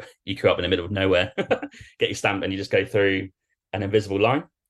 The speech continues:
Um, but I, I assume that you've done the Salt Flats and then got into Uyuni. I mean, that part of the world is equally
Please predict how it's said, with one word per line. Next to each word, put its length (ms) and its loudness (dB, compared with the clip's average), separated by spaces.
Um, 480 -4
but 280 4
I, 60 6
I 80 8
assume 320 0
that 100 0
you've 100 -4
done 120 -2
the 60 -4
Salt 240 0
Flats 420 -6
and 80 -4
then 100 -2
got 140 0
into 160 -4
Uyuni. 560 -2
I 20 -2
mean, 220 2
that 200 4
part 200 0
of 40 -2
the 60 -2
world 220 0
is 160 -16
equally 640 -4